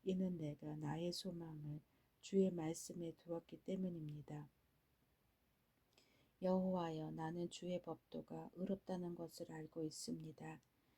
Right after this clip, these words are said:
신실하심을 따라 내게 어려움 주신 것을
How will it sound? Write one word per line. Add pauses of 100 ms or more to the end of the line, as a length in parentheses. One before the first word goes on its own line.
(120)
신실하심을
따라 (100)
내게
어려움
주신
것을